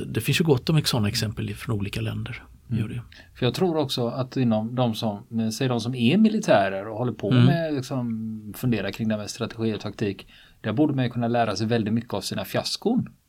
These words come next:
Speaker 1: Ja.
Speaker 2: Att vad var det som gick fel?
Speaker 1: Just det.
Speaker 2: Vi har ju till exempel Operation Eagle Claw,
Speaker 1: Ja.
Speaker 2: eh, eh, nittonhundrasjuttionio, när det sitter amerikaner som gisslan inne på amerikanska ambassaden i Teheran.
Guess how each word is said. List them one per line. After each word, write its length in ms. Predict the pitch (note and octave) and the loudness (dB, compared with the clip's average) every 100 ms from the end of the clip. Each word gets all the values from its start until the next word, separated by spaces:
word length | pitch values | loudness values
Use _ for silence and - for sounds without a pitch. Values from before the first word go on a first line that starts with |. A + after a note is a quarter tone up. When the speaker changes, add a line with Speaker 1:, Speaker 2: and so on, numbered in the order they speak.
| _ _ B2 | _ _ 2
Speaker 1:
Ja. 180 | A2+ | 4
Speaker 2:
Att 100 | - | 4
vad 340 | B2+ C#3 C#3 C3 | 2 4 4 4
var 260 | C3 F#2+ | 2 2
det 120 | F#2 F#2+ | 0 -4
som 260 | - G2+ | -4 -4
gick 200 | G#2 A#2 | -2 -4
fel? 580 | - - A#3+ C#3 F#2+ - - | -4 -2 0 -2 -6 -12 -6
Speaker 1:
Just 260 | A#2+ - | -2 -2
det. 140 | - A2 - | -4 -6 -2
Speaker 2:
Vi 100 | C#3 | 2
har 140 | C3+ | 2
ju 80 | A#2+ | 2
till 140 | B2+ | 2
exempel 400 | B2+ C3 A#2 C3 | 2 0 -2 0
Operation 520 | A#2+ B2+ B2 A2 - | -2 2 2 2 2
Eagle 300 | A#2 A2 A2+ | 2 2 0
Claw, 460 | A2 B2+ F#3+ A#3+ F2+ - _ - | 0 2 2 2 -2 -6 _ 0
Speaker 1:
Ja. 160 | B2+ | 4
Speaker 2:
eh, 140 | A#2+ B2 A#2 | 6 4 0
eh, 560 | B2+ B2 B2 A#2 A2+ | -6 -6 -2 0 0
nittonhundrasjuttionio, 920 | B2+ B2+ A#2 A#2+ A2+ B2+ B2+ A2 A#2 C3+ - _ _ | -2 -2 -2 -2 -2 0 2 2 0 -2 -8 _ _
när 200 | B2+ A#2+ | 0 2
det 60 | A#2 | 0
sitter 420 | B2+ B2+ A#2 A#2+ | -2 -2 -2 0
amerikaner 440 | A2+ A2+ C3+ A2 | 0 2 2 2
som 160 | A2 A2 | 2 0
gisslan 680 | A2 C#3 - D#3 D3 D3+ C#3+ | 0 0 -2 0 0 -2 -6
inne 320 | D#3 C3+ G#2 | -2 0 0
på 480 | - A#2 G#2+ G#2 G#2 | 2 2 2 0 -2
amerikanska 520 | A2 G#2+ B2+ G#2 A2+ | -2 -2 -2 -2 -2
ambassaden 460 | G#2+ G#2 A2+ F#2+ G2 | -4 -2 -2 -2 -6
i 40 | |
Teheran. 720 | - F#2+ A2 A#2+ - - A2 | -8 -4 0 0 -2 -6 -14